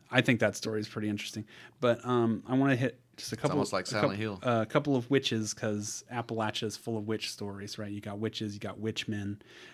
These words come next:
Speaker 1: And, um, so, like, Harlan was invaded by witches in the eighteen fifties.
Speaker 2: Nice.
Speaker 1: Um, uh, began with cattle dying and hairballs being found in them, hole,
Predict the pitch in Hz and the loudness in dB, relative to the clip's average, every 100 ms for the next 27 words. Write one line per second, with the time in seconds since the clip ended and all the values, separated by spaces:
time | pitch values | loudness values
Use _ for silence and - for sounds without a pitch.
0 | - 117 107 104 107 104 104 104 - 127 | -2 0 2 2 2 2 0 -2 -4 0
1 | 113 110 110 _ _ - 170 175 117 110 | 2 0 -2 _ _ -2 2 4 4 4
2 | 131 - _ - 113 110 110 110 107 107 | 2 -4 _ -2 -2 0 0 0 -2 -4
3 | 107 104 107 - 104 104 101 - - 104 | -4 -4 -6 -6 -8 -8 -10 -14 -16 -14
4 | 104 107 - 110 - 113 110 - 110 - | -8 -8 -6 -6 -4 -4 -4 -8 -14 -14
5 | - - - 92 101 113 110 104 101 - | -18 -20 -10 -8 -2 0 2 0 -2 -6
6 | _ _ _ _ _ _ - - - 113 | _ _ _ _ _ _ -18 -6 2 2
7 | 107 107 120 117 110 - 127 135 131 123 | 2 0 2 4 2 -2 0 2 4 2
8 | 123 113 110 123 123 117 117 117 120 113 | 2 2 0 0 2 4 2 2 0 0
9 | - 113 113 110 107 101 117 120 | -2 0 2 2 0 0 -2 -2